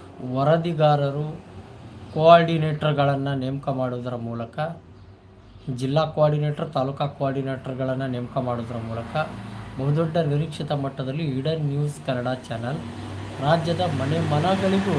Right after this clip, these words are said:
ತಲುಪಿಸಲು, ತಲುಪಿಸುವಂತಹ ಸುದ್ದಿವಾಹಿನಿಯನ್ನು ತಲುಪಿಸ್ತಕ್ಕಂಥ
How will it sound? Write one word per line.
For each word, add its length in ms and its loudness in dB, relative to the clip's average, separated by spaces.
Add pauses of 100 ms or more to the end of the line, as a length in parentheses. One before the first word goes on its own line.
(160)
ತಲುಪಿಸಲು, 600 0 (440)
ತಲುಪಿಸುವಂತಹ 920 -2
ಸುದ್ದಿವಾಹಿನಿಯನ್ನು 1040 -4
ತಲುಪಿಸ್ತಕ್ಕಂಥ 680 -10